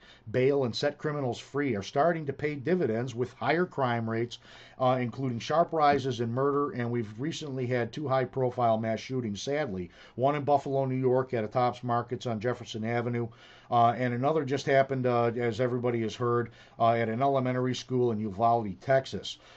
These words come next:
Um, you know, these high-profile cases bring the very predictable calls from the Democrats, always the Democrats, for their wrong-headed solution, which is banning inanimate objects, that being guns,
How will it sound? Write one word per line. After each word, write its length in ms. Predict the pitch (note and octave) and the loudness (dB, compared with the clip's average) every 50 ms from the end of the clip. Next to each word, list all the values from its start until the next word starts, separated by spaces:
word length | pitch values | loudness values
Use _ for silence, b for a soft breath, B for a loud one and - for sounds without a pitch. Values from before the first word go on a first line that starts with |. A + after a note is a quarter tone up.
| B B B | B B B
Um, 500 | B A#2+ A#2+ B2 B2 B2 A#2+ A#2 A#2+ A2 - - B2+ | B 2 2 4 2 2 0 0 -4 -6 -10 -10 -8
you 120 | A#2+ C#3+ C3+ | -4 -2 0
know, 100 | C3 B2+ | 0 0
these 200 | B2+ C#3 C3+ - | -2 -4 -6 -4
high-profile 800 | - D3+ D3+ E3+ F3 - E3 E3+ D#3+ D#3 - D#3 D3+ D3 C#3+ C3+ | -2 0 0 0 0 2 2 2 2 2 0 0 2 2 2 2
cases 640 | - - C3+ B2+ B2+ A#2 - B2+ B2 B2 A#2 G#2+ - b b b b b b b | 0 0 2 2 2 0 0 0 0 0 0 -4 -8 b b b b b b b
bring 240 | A#2+ C3 C#3+ D#3 | -2 -2 -2 0
the 80 | D3+ C3+ | 0 -2
very 340 | G#2 F2+ A2+ B2 C3 D3 D#3+ | -2 0 0 0 0 0 -2
predictable 680 | - - - E3 D#3+ E3+ - - F#3+ F#3 E3 F#3 F#3 | -4 -4 -4 -4 -4 -4 -4 -2 -2 0 2 0 0
calls 440 | F#3 - D3 C3+ B2+ B2+ C3 C3+ B2+ | 2 4 4 6 6 6 4 2 0
from 320 | - - - A#2 C3 D#3+ E3+ | -4 -4 -2 -2 0 0 0
the 80 | E3 | -2
Democrats, 760 | C#3+ B2+ F3 F3 F3 F3 - - B2 A#2 A2+ A#2 A#2+ - - - - - - | -2 0 0 2 2 0 -2 -2 0 2 2 2 0 -2 -8 -12 -10 -2 4
always 440 | C3+ D#3 F#3 G3+ G3+ G3 G3 F#3+ | 6 6 8 8 8 8 6 6
the 100 | - F3+ | 2 -2
Democrats, 720 | F3+ - F#3+ F#3+ F#3 E3+ - - B2 A2 G#2+ G#2+ G#2+ - - B B B B B B | 0 2 2 2 2 2 0 0 0 2 2 0 -2 -4 -16 B B B B B B
for 200 | B - C#3+ C#3+ | B 0 2 4
their 160 | C3+ C3+ B2 | 4 4 4
wrong-headed 640 | A#2 A#2 B2+ C#3 D#3 E3+ E3 D3+ E3+ E3+ D#3 D3 C3+ | 4 4 4 6 6 4 4 4 2 2 2 0 -4
solution, 540 | - - B2+ A#2+ C3 C#3+ D3 - - A2 G#2+ | -4 -4 -2 0 0 0 -2 -4 -6 -4 -2
which 180 | A2+ A#2+ - A#2+ | -2 -2 -2 -4
is 80 | G#2+ | -8
banning 460 | F#2+ F2 - B2+ C3+ D3 D#3+ D#3+ D3+ | -6 -4 -2 -2 0 0 -2 -4 -4
inanimate 480 | C3+ C3 C3+ C#3 D3+ D3 C#3 C3 B2 A#2+ | -4 -2 -2 -2 -2 -2 -2 -2 2 4
objects, 480 | B2+ C#3 C#3+ C#3+ B2 G#2 A2+ A2+ - - | 4 4 4 4 2 -2 -6 -6 -6 -4
that 260 | - B2+ C3 C3+ - | -2 0 -2 0 -2
being 300 | A#2+ A#2 A2 G#2 G2 F#2+ | -4 -2 -2 -2 -4 -4
guns, 480 | F#2+ C#3 F3 F3+ A#2+ E2 D#2 F2 - | -2 0 2 2 0 0 -4 -12 -16